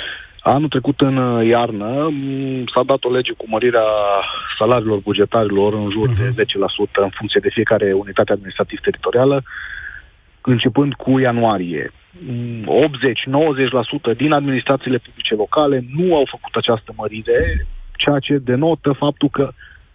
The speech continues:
Speaker 1: plafonarea așa zisă de către politicieni nu va, a avut loc și va avea loc indiferent că ei decid asta sau nu, pentru că nu au bani primăriile.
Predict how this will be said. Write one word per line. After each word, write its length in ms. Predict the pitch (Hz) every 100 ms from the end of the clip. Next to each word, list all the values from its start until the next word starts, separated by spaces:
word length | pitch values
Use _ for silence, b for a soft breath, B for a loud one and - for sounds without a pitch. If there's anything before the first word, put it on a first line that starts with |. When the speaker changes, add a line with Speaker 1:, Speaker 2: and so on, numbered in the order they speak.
| _
Speaker 1:
plafonarea 640 | 147 135 151 160 165 147
așa 300 | 135 - 147
zisă 360 | 143 151 - 110
de 80 | 107
către 260 | 113 -
politicieni 840 | 113 113 104 110 - 156 151 151
nu 200 | 185 196
va, 180 | 135 120 110 -
a 180 | 131
avut 300 | 117 113 120
loc 200 | 151 170
și 160 | - 190 196 - _
va 160 | 147 170
avea 280 | 180 180 180
loc 300 | 185 180 165
indiferent 600 | 190 180 165 175 170 151
că 100 | 147
ei 180 | 156
decid 300 | 147 143 -
asta 280 | 151 135 135 131
sau 100 | 147
nu, 80 | 185
pentru 260 | 196 170
că 80 | 165
nu 120 | 180
au 120 | 170 160
bani 160 | 160
primăriile. 680 | 143 - 262 262 95 - -